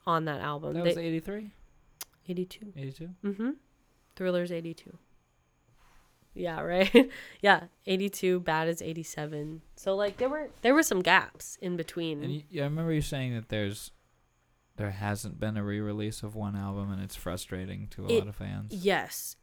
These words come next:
Speaker 1: that is something I really wanna touch on. It is the whole Dangerous twenty-five, Dangerous thirty, all of that is so frustrating as a fan who is craving more content from this artist,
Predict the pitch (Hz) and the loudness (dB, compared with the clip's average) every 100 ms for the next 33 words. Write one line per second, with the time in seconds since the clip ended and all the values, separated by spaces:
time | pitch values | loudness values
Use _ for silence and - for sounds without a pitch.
0 | - 180 175 170 190 220 202 196 190 180 | -14 -4 0 2 2 0 -2 0 2 2
1 | 170 165 160 156 151 151 - 143 147 139 | 0 0 0 0 -2 -6 -8 -8 -8 -8
2 | 127 - 175 180 196 202 - _ _ _ | -10 -6 -2 2 0 -2 -10 _ _ _
3 | _ _ _ 185 190 175 - 185 190 190 | _ _ _ -4 -2 -2 0 0 2 -2
4 | - 175 175 170 185 214 - - 190 180 | -4 -6 -4 -2 0 -2 -4 -4 -2 -2
5 | - 165 165 165 170 165 175 - - 165 | -2 0 2 0 -2 -4 -6 -10 -8 -4
6 | 160 165 165 - - _ _ 180 180 190 | -2 -4 -6 -10 -20 _ _ 2 2 4
7 | 208 233 226 - - - - - - - | 4 4 2 -4 -20 -20 -20 -20 -20 -20
8 | _ - 202 180 - 185 180 185 175 165 | _ 0 0 2 0 4 4 2 -2 -2
9 | - 160 156 156 160 170 165 165 170 160 | -4 -4 -4 -8 -8 -6 -6 -6 -2 -2
10 | 165 160 175 165 - - - - - - | -2 0 0 0 -4 -12 -18 -16 0 6
11 | 180 185 180 175 170 160 156 - 156 165 | 8 8 6 2 2 0 -2 -2 -2 0
12 | 208 226 226 _ - 175 175 165 - - | -2 -2 -4 _ -2 0 2 0 -2 -4
13 | 160 190 269 - - | -2 0 -2 -6 -16